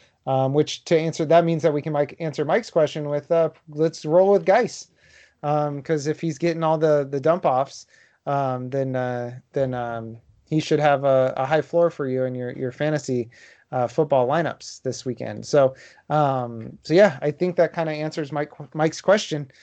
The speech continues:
um, with our, our idea of what they might do with their game plan. Mike, what do you think?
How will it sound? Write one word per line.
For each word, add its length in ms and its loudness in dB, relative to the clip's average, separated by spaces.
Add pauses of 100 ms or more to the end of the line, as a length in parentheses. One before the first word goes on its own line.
(260)
um, 440 -2
with 240 -4
our, 200 2
our 200 2
idea 240 2
of 80 -2
what 140 -2
they 100 -2
might 200 -4
do 120 -6
with 120 -4
their 120 -4
game 200 -4
plan. 280 -8
Mike, 180 -2
what 80 0
do 80 -2
you 60 -4
think? 240 -10